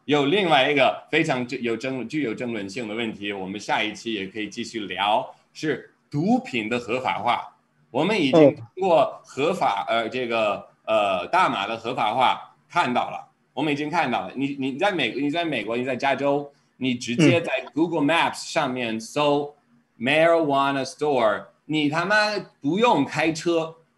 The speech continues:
Speaker 1: 你走几步就可以走到一个大麻店，而且你排队进去的时候，你会发现跟你排队的人并不是，不，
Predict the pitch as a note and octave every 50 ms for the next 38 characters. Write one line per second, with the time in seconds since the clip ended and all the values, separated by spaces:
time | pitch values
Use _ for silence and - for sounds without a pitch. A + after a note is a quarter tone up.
0 | _ - D3 D#3+ D#3+ D#3 - F3 C#3+ D3 F3+ G#3+ F#3 - C#3+ B2 A#2 - E3 F3
1 | D3+ C3 B2+ C3+ C3 B2 - C#3+ C#3 D3 C#3 C#3 C#3 A#2 G2 F#2+ A2 C#3 C#3 A#2+
2 | A2+ A2+ A#2 A#2+ B2 A#2 - D#3+ C#3+ B2+ A#2 A#2 A2+ A2+ C#3+ D#3+ C3 G#2+ - -
3 | - - - - C3 D3+ F#3 A#3 B3+ A#3 - - E3+ B2 G#2+ A2 C3+ E3 D#3+ -
4 | - C#3+ A#2+ A2 A2 A2+ F3 F#3 D3+ C#3 - - G3+ E3 D3+ D3 - F3 C#3 B2+
5 | B2 A#2+ B2+ B2 A#2+ A2+ G2+ F#2 - - - A2+ A#2 A#2 B2+ C3 B2+ - C#3 C3+
6 | C3+ C3+ D#3 C3 G#2 F#2 - _ _ _ - E3+ F3 F#3+ F3+ D#3+ D#3 D#3 - -
7 | - A#2+ C3 D3 F3 F#3 E3 C#3+ B2+ A#2+ A2+ G#2 G#2+ A2+ A#2+ C3+ C#3+ - _ _
8 | _ _ _ _ _ - F3+ G3 F#3+ E3 D3+ D3+ D3+ D#3 C3 - C3